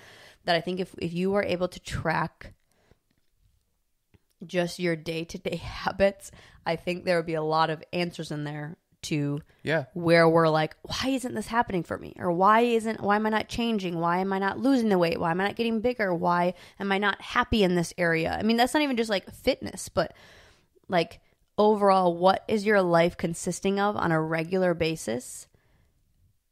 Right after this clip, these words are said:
Speaker 1: And the, the, the patterns that you've created, or what you're just going through the flow of life, not really maybe being super present with what you're doing.
Speaker 2: Yep.
Speaker 1: I think it would <laughs> give you a lot of the answers of, to, like,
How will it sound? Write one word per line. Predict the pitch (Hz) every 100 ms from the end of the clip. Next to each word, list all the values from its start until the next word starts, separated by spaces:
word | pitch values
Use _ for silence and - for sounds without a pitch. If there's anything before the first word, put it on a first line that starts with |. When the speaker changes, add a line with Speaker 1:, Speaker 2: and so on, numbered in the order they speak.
| _
Speaker 1:
And | 180 160 156
the, | 156 156 - -
the, | 175 160 156 165 _ _ _ _ _ _ _ _ _ _ _ -
the | 208
patterns | 214 240 247 220
that | 202 -
you've | 190 175
created, | 185 175 165 156 151
or | - 156 156 156 156 -
what | - 175 185 196
you're | 196
just | 196 190 - - _ _ _ _ _ - -
going | 190 208 214
through | 202 208
the | 190
flow | - 170 165 175 180
of | 165
life, | 160 151 180 170 156 -
not | 160 160 160 -
really | 175 170 160
maybe | 160 160 160
being | 165 156
super | - 185 165
present | 165 - 170 170 165 - -
with | 165
what | 165 160 -
you're | 160
doing. | 147 156 180 143 135 175 _ _ -
Speaker 2:
Yep. | 127 127 - - _ - _ _ _ _ -
Speaker 1:
I | 175
think | 170 175
it | 180
would | 175
<laughs> | 196
give | 196
you | 208
a |
lot | 170 180
of | 202 160
the | 160
answers | 165 165 - 156
of, | 151 -
to, | - 156
like, | 147